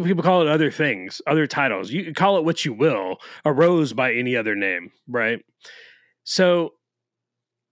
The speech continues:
here's, a-, again, I go back to my earlier comment, you know, in, in, in, in what was it? You know, in two thousand seven, two thousand eight, you know, George Bush was like,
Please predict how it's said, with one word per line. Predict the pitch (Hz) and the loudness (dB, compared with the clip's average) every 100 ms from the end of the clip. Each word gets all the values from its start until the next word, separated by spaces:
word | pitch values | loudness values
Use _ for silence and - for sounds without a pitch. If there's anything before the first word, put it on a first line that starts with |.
| _ _ _ _ _ _ _ _ _ _ _ - | _ _ _ _ _ _ _ _ _ _ _ -8
here's, | 143 170 262 226 - _ - _ | -2 2 2 0 -6 _ -20 _
a-, | - 160 151 | -4 -4 -2
again, | 151 170 180 127 | 0 2 2 2
I | |
go | 123 151 | 0 2
back | 170 | 0
to | 156 | 0
my | 139 | -2
earlier | 135 160 135 110 | 2 2 0 -2
comment, | - 196 180 104 95 - | -4 -2 -2 -2 -4 -6
you | 123 120 | -8 -4
know, | 110 104 101 - - - - _ _ _ | -2 -2 -4 -10 -20 -20 -20 _ _ _
in, | 127 123 117 110 107 - | -6 -4 -4 -4 -6 -6
in, | 120 117 110 107 107 | -6 -4 -6 -6 -8
in, | 117 117 | -10 -10
in | 131 | -8
what | 110 | -6
was | 98 95 | -6 -6
it? | 95 90 _ - - | -8 -8 _ -20 -12
You | 104 | -8
know, | 98 - _ | -8 -10 _
in | 98 | -14
two | - 117 | -12 -8
thousand | 117 107 101 | -6 -6 -8
seven, | - 110 | -10 -10
two | - | -8
thousand | 120 107 101 98 | -6 -4 -4 -4
eight, | 98 101 95 | -2 -4 -6
you | 107 | -8
know, | 95 95 | -6 -6
George | 92 101 101 90 | -6 -8 -8 -10
Bush | 98 98 98 - | -8 -6 -6 -8
was | 104 - | -12 -12
like, | 92 92 | -8 -8